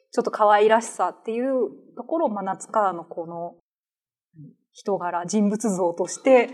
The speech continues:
こう付け加えたのかなって勝手に思ってたんですけど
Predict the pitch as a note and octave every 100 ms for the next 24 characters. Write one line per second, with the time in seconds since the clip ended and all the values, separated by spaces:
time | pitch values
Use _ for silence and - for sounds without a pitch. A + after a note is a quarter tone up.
0 | - - - _ _ - F3+ E3+ F3 -
1 | B3 A#3+ C4+ C4+ B3 G#3+ G#3 B3 A#3+ -
2 | E3+ - G#3 G#3 G3 F#3+ A3 A3 F#3+ F#3
3 | F3+ D#3+ - E3+ E3 F#3 E3 D#3+